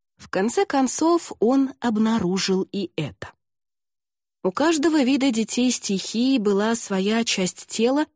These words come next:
непосредственно связанная с его стихией. Если кого-то из них лишить этой части, он обречён на скорую, но весьма мучительную смерть.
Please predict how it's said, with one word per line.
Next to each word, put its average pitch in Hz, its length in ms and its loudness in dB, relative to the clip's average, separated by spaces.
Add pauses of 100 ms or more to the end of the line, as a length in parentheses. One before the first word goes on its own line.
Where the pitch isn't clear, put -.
непосредственно 233 1000 0
связанная 269 720 2
с - 140 -2
его 156 240 -2
стихией. 214 600 -4 (680)
Если 311 320 2
кого-то 214 440 0
из 190 200 0
них 190 240 0
лишить 175 600 0
этой 262 240 -2
части, 269 540 0 (140)
он 285 200 2
обречён 233 600 2
на 185 120 2
скорую, 269 680 2
но 262 180 2
весьма 240 400 0
мучительную 180 720 0
смерть. - 480 -4